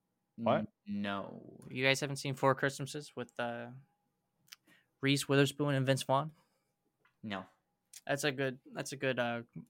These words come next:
Speaker 3: comedy Christmas movie for you to watch.
Speaker 2: Mm.
Speaker 1: Well, you know what's a good movie? The Night Before with Seth Rogen. Um, that's a
Speaker 3: Mm.
Speaker 1: comedy.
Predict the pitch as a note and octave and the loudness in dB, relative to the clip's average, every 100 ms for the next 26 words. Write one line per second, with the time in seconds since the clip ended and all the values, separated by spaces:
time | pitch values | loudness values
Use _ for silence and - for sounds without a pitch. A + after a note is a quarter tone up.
0 | _ _ - - B2 A#2+ A#2 - A#2 A#2 | _ _ -6 2 2 2 -2 -2 -4 -4
1 | - A2+ A2+ - A#2 A2+ A2+ A#2 - _ | -10 -10 -10 -8 -8 -6 -8 -8 -10 _
2 | _ _ _ G2 F#2 A2 A2+ C#3+ D3 A2 | _ _ _ -10 0 2 4 4 4 2
3 | - A#2+ G#2+ G#2+ G#2+ G2+ G2+ - G#2 G#2 | 0 0 2 2 0 0 -2 -2 -2 2
4 | A2 - A2 - G2+ G#2 C3 - _ _ | 2 2 -4 2 4 4 2 -8 _ _
5 | _ _ _ _ _ _ _ _ _ A2+ | _ _ _ _ _ _ _ _ _ 0
6 | - - B2 A#2+ A2 G#2+ G#2+ A#2 A2+ A#2 | 0 8 8 8 6 6 8 4 4 0
7 | - _ _ _ _ _ _ _ - G#2+ | -4 _ _ _ _ _ _ _ 2 6
8 | G2+ F#2+ F#2 F2+ F2+ _ _ _ - A2 | 8 6 4 -4 -8 _ _ _ -6 -4
9 | A2+ C3 G#2+ G#2 G2 F#2+ F2+ | -2 0 0 0 -2 -2 -4